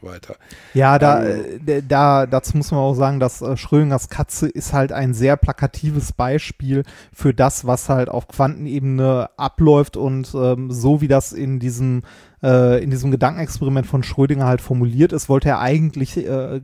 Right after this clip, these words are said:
Speaker 2: genau zeigen, dass diese quantenmechanischen Zustände nicht auf makroskopische Objekte übertragbar sind. Aber andere Geschichte.
Speaker 1: Äh,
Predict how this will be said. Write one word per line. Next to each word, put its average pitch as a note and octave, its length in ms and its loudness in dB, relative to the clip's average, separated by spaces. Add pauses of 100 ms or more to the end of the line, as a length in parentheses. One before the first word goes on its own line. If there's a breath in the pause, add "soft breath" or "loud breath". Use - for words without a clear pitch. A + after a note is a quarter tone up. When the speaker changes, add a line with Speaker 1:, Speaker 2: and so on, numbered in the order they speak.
Speaker 2:
genau B2+ 320 2
zeigen, C3+ 440 -2
dass B2 180 -2
diese B2+ 320 -2 (300 loud breath)
quantenmechanischen C#3+ 680 0
Zustände C3+ 460 2
nicht C#3 180 -2
auf B2+ 140 -2
makroskopische C3 720 -2
Objekte B2 320 -4
übertragbar A2 600 -4
sind. G#2 320 -8 (200)
Aber C3 520 4
andere B2 280 -2
Geschichte. G#2+ 440 -8 (1000 loud breath)
Speaker 1:
Äh, - 160 -10